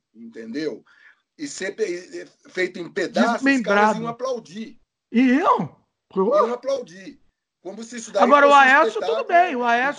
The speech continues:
Speaker 1: como
Speaker 2: com o
Speaker 1: se ele
Speaker 2: helicóptero
Speaker 1: tivesse,
Speaker 2: dele.
Speaker 1: sabe? Quer dizer,
Speaker 2: Uhum.
Speaker 1: é loucura, cara. Isso, isso é loucura, isso é palhaçada.
Speaker 2: Não, é,
Speaker 1: Não dá,
Speaker 2: é
Speaker 1: não dá pra
Speaker 2: barbárie, né?
Speaker 1: aceitar,
Speaker 2: É, é uma
Speaker 1: não dá pra
Speaker 2: barbárie.
Speaker 1: aceitar de longe,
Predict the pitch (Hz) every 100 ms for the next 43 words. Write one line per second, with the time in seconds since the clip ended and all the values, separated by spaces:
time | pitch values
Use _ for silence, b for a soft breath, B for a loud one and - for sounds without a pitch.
0 | 233 262 269 - - - 180 190 233 202
1 | 247 294 220 185 165 139 117 196 202 143
2 | 113 _ _ _ 214 208 247 208 208 139
3 | - _ - 233 - 247 269 233 123 -
4 | 101 78 104 - _ 226 226 240 208 -
5 | - 165 190 214 - 151 - - _ _
6 | _ 175 196 208 - 151 127 85 _ _
7 | _ _ _ _ _ _ _ _ _ b
8 | b - 320 269 277 240 285 269 294 339
9 | 277 294 247 175 180 226 254 240 - -
10 | 247 262 311 202 - 254 240 220 233 226
11 | 240 233 190 190 139 104 101